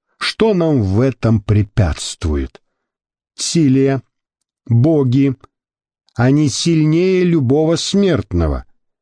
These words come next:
Их гнев неотвратим и страшен. Всадник Луций Аней Мелла.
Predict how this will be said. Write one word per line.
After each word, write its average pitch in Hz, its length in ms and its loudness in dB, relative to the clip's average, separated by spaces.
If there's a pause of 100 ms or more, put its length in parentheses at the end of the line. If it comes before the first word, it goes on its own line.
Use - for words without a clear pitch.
(200)
Их 135 380 0
гнев 123 640 0 (1000)
неотвратим 113 1000 0 (480)
и 98 120 -2
страшен. 90 960 -4 (1120)
Всадник 202 640 0
Луций 170 640 0
Аней 139 400 2
Мелла. 107 560 0